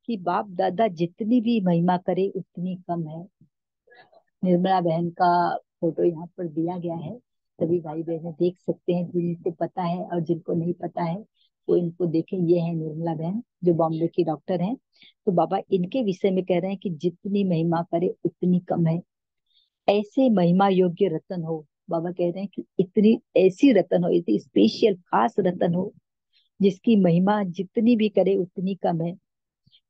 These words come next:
जैसा नाम है वैसे निर्माण चित्त के गुण से विजयी बनी हो। निर्मला, निर्मल यानी स्वच्छ, ध्व-, धवल जिसे कहा जाता है।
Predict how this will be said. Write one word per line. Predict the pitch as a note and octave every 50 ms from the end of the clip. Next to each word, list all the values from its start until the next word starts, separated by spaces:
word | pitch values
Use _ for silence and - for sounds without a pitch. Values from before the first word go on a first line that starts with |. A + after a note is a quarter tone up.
| -
जैसा | E3+ C#3+ - F3 E3 D#3 - _ - G3 F#3 F3 E3+
नाम | E3 D3+ D3 D3 D#3+ E3+ F3+ F#3 F3+ E3+
है | D3 C#3+ E3+ G3+ G#3+ G#3+ F#3 F#3+ - _ _ _ _ _ _ - _ -
वैसे | F3+ F3+ F#3 F3+ - - A#3 A#3
निर्माण | G#3+ G3 F3+ F3+ F3 F3+ E3+ F3+ F3+ G3 G3+ F#3+
चित्त | - - G3+ G3 - -
के | G#3+ G3+ - A3+ A3
गुण | G3 F3 F3 G3 G3
से | F#3+ F#3 _ - A#3+ B3+ A#3+
विजयी | F3+ D3+ D#3 E3+ D3+ - F#3 F3 F3 F#3 F#3+
बनी | E3 E3+ F3 D#3 E3+ E3
हो। | D#3 D#3+ D#3+ - - _ _ _ _ _ _ _ _ _ _ _ _ _ _ _ - F#3+
निर्मला, | G3 F#3+ F#3+ G3+ G3+ G3 G3 F#3
निर्मल | F3+ F3 F3+ F3+ F#3 G3+ G3+ G3
यानी | G3 F#3+ F#3 F#3 G3
स्वच्छ, | F3+ _ - A3+ G#3 - _ _ _ _ _ _ _ _ _ _ _ _ _ _ _ _ _ _ _ _ _ _ _ _ _ _ _ _ _ _ _ _ _ _ -
ध्व-, | - E3 F3 F3+ D#3+ F3
धवल | D#3 F3 E3 E3+ G3+ G#3
जिसे | F#3 E3+ E3+ - - F3+
कहा | - F#3 E3+ E3
जाता | D#3+ F3+ E3 - - F3+
है। | E3 F3